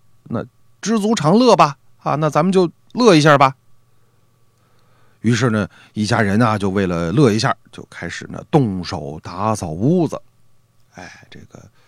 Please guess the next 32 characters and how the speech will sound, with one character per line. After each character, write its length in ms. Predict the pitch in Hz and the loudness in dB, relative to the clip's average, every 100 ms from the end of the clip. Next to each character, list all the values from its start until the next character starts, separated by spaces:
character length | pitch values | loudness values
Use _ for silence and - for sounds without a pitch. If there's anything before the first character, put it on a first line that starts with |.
| _ _ _ - | _ _ _ -18
挺 160 | - 107 | -12 -6
勤 160 | 107 139 | -2 0
劳， 220 | 107 110 _ _ _ _ _ _ _ _ | 0 -4 _ _ _ _ _ _ _ _
收 220 | - 131 | -2 0
拾 120 | 123 101 | 0 -2
得 80 | 90 | 0
干 200 | 120 117 | 0 0
干 100 | 87 | -2
净 160 | 117 | -2
净 120 | 120 | 0
儿、 120 | 151 - _ _ - | 0 -2 _ _ -2
利 160 | 131 | -2
利 100 | 80 | -2
索 180 | 78 117 | -4 -2
索 200 | 151 160 | 0 -2
的。 80 | - _ _ _ _ _ _ _ _ _ _ _ _ _ _ _ _ _ _ _ _ - _ _ _ _ _ _ _ _ _ | -4 _ _ _ _ _ _ _ _ _ _ _ _ _ _ _ _ _ _ _ _ -20 _ _ _ _ _ _ _ _ _
这 120 | - | -2
四 180 | 247 277 | 0 2
间 200 | 196 226 | 2 2
房 360 | 147 127 202 175 | 2 0 0 0
里 120 | 110 | 0
啊， 180 | 95 92 | 0 0
有 220 | 98 85 | -2 -6
一 80 | 92 | -6
间 180 | 143 156 | -4 -4
是 100 | 175 | -4
正 220 | - 107 | -6 -6
房， 160 | - - _ _ _ _ - | -14 -20 _ _ _ _ -6
坐 160 | 208 | -2
北 140 | - - | -2 -4
朝 240 | - 127 | -4 -4
南， 220 | 135 120 | -2 -4